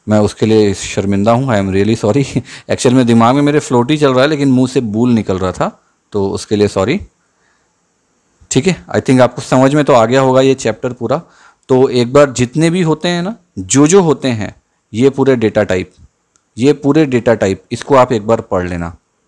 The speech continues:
ठीक है, पूरे डेटा टाइप को पढ़ लेना आप एक बार। जैसे मैंने रटा हुआ है, मुझे पूरा रटा है, मुझे पता है कि इंटीजर होता है, बूलियन होता है, अनसाइंड इंटीजर होता है, फ्लोट होता है, कॉम्प्लेक्स फ्लोट होता है, टाइम डेल्टा है, डेट टाइम, ऑब्जेक्ट, स्ट्रिंग,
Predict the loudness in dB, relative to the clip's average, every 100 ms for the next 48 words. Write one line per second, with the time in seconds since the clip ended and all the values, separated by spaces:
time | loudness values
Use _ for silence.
0 | _ _ _ _ _ -16 -4 0 0 0
1 | -2 2 4 4 2 0 -2 -4 -2 0
2 | -2 -4 -6 -8 -6 -8 -10 _ -10 0
3 | 4 4 4 2 2 2 2 0 0 -2
4 | 0 2 2 0 -2 -2 -2 -2 0 0
5 | 2 0 0 0 2 2 2 2 2 0
6 | 0 0 0 -2 0 0 -2 -12 -6 -2
7 | 2 2 2 2 0 0 0 0 0 -2
8 | 0 0 0 2 0 2 0 2 -2 0
9 | -4 -2 -4 -2 -2 0 -2 0 0 2
10 | 2 0 0 0 0 -2 -2 -2 -2 0
11 | -2 0 -2 -2 -4 -8 -2 0 0